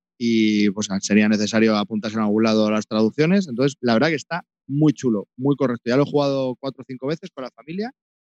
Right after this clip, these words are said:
y solo en el nivel fácil. Tiene como cuatro niveles y luego el tablero lo puedes dar la vuelta que lo complica un poco más.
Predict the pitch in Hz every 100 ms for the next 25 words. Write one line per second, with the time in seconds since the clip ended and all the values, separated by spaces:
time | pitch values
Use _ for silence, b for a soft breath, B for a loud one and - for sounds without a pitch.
0 | _ 131 127 147 165 165 139 127 113 151
1 | 117 110 123 127 127 117 135 123 131 135
2 | 165 190 - 123 131 123 123 156 139 107
3 | 117 117 117 117 131 165 135 113 107 104
4 | - 113 107 107 95 87